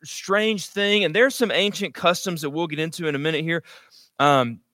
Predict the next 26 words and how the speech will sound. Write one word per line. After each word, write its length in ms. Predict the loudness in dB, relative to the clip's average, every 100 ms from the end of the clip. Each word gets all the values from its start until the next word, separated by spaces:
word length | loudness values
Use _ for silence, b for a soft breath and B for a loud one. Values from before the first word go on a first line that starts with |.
| _
but 120 | 4
it's 140 | 4 4
actually, 640 | 0 0 -2 0 0 -2
you 100 | 0
know, 100 | 0
it's 120 | 0
risky, 520 | -4 -2 0 0 -2 2
but 120 | 2
it's 140 | 4
actually 300 | 2 0 -4
a 20 |
pretty 240 | -6 -6 -4
good 180 | -6 -8
plan. 520 | -2 0 0 -4 -12 _ _ _ _ _
Um, 340 | 2 2 2 -4 _
this 200 | -2 -2
is 100 | -2
a 60 |
huge 640 | -4 -6 -4 2 2 2 0
thing 320 | 2 2 0
that 120 | -4
they're 160 | -2 2
asking 420 | 2 0 -6 -2
Boaz 440 | 2 4 4 2
to 140 | -4 -8
do. 240 | -6 -8